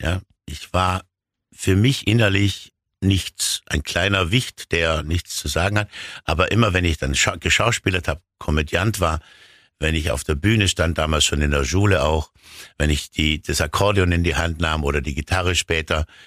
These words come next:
dann hab ich plötzlich die Aufmerksamkeit bekommen. Ich nenn das heute Prostitution mit der Musik, ja, weil ich damit einen ganz anderen Zweck verfolgt hab, als das, was es eigentlich sein sollte. Heute weiß ich, es klingt ein bisschen pathetisch, aber heute weiß ich, dass ich,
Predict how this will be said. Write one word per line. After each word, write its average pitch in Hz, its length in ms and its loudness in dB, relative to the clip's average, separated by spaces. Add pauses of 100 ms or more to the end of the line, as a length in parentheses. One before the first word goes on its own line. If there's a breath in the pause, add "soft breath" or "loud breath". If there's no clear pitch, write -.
(480 loud breath)
dann 90 260 0
hab 87 120 -2
ich 85 160 0
plötzlich 82 340 0
die - 140 -4
Aufmerksamkeit 85 840 0
bekommen. 78 560 0 (380 loud breath)
Ich 85 140 4
nenn 107 180 4
das 110 180 2
heute 95 200 2
Prostitution 90 800 2
mit 73 120 0
der 76 80 2
Musik, 69 600 -2
ja, 80 160 -2
weil 92 160 2
ich 90 160 -4 (240)
damit 95 260 0
einen 85 100 -2
ganz 95 220 -2
anderen 90 280 2
Zweck - 260 -2
verfolgt 87 420 -2
hab, 73 140 -4
als 73 180 -2
das, - 220 0
was 78 200 0
es - 140 -4
eigentlich 76 320 -2
sein 78 240 0
sollte. 71 320 -2 (380 loud breath)
Heute 85 240 0
weiß 87 240 0
ich, 92 260 -2 (420)
es - 140 -10
klingt 98 240 -2
ein 92 80 0
bisschen 85 300 0
pathetisch, 92 560 -2
aber 76 160 0
heute 82 240 0
weiß 80 180 0
ich, 82 140 -4
dass 82 180 -4
ich, - 260 -4